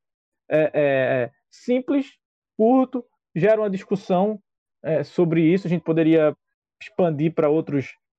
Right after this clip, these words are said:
outros aspectos aqui também, mas aí, né, sei lá. Então, é basicamente isso, o podcast. É, muito obrigado a você que escutou até aqui. Quer, quer acrescentar mais alguma coisa, Humberto?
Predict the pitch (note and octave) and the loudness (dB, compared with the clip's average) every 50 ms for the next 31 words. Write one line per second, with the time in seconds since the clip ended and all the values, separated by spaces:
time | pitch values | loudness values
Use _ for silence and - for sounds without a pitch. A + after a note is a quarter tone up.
0 | _ _ - D#3 D3+ D3 D#3 C3+ D3 D3+ D3 - - - D#3 D3+ D3+ - - C3+ | _ _ -2 -2 0 0 0 0 0 0 0 -2 -2 -2 -2 -2 -2 -4 -6 -6
1 | C#3+ C3+ - - - C#3 C3 C#3 D3 D#3+ D#3+ D3+ D3 C3+ B2+ B2 C3+ D3 D#3 C3+ | -6 -6 -4 -6 -6 -4 -4 -4 -4 -2 -2 -2 -2 0 0 0 0 -2 -4 -4
2 | B2+ C3 C3+ C3 - - A#2+ A2+ A#2 B2 C#3 - _ _ _ _ _ _ _ _ | -6 -6 -6 -8 -8 -6 -4 -2 -2 -2 -2 -6 _ _ _ _ _ _ _ _
3 | _ _ _ _ _ _ _ C#3+ C#3 C#3+ D3+ D#3+ D#3+ D#3+ D3+ C#3+ C3 C3 - _ | _ _ _ _ _ _ _ -2 0 0 0 0 -2 -2 -4 -4 -8 -10 -14 _
4 | _ _ _ _ _ _ _ _ _ _ - D3 C#3+ C#3+ C#3+ C#3+ C#3 C#3 C3+ C#3 | _ _ _ _ _ _ _ _ _ _ -4 -2 0 2 2 2 2 0 0 0
5 | C#3 G3+ - G3 - - G#3+ G3+ G3+ G3 - - F#3+ F#3+ F3 E3 - _ - A3 | 0 -2 -2 -2 -2 -2 0 0 -2 -2 -2 -2 -2 -2 -2 -4 -6 _ -12 -12
6 | - _ _ _ _ - C#3 - - C3+ B2 B2 - - B2+ C3 C#3+ C#3+ - - | -12 _ _ _ _ -12 -12 -6 -4 -4 -4 -2 -2 -2 0 0 -2 -2 -8 -16
7 | _ _ _ _ _ _ _ _ _ _ _ _ _ _ _ C#3 B2 A#2 A#2 A#2 | _ _ _ _ _ _ _ _ _ _ _ _ _ _ _ -8 -6 -6 -6 -6
8 | B2 C3 - D#3+ C#3 D3 D3 C#3+ D3 D3 C#3+ C#3 C#3+ C3 C#3 C3 - - D3+ D3+ | -6 -2 -2 -2 0 0 0 0 0 0 -2 -2 -4 -4 -6 -6 -2 0 0 0
9 | C#3+ C#3+ - _ _ _ _ - C3+ - D3+ C#3+ - C#3+ C3+ B2 - - D#3+ E3 | 0 -2 -8 _ _ _ _ -8 -4 -4 -4 -2 -2 -2 -2 -2 -6 -8 -8 -4
10 | - G3 F#3 - _ - F3 E3 D#3 D3+ - C#3+ C3+ C#3+ D3 C#3 C#3 B2+ C3 B2+ | -4 -4 -4 -6 _ -2 0 0 0 -2 -6 -12 -8 -6 -6 -4 -2 -2 -2 -2
11 | C3 B2 - E3+ F3 F3+ E3 E3+ F3 F#3 | -4 -2 -2 -2 -2 -2 -2 -4 -4 -6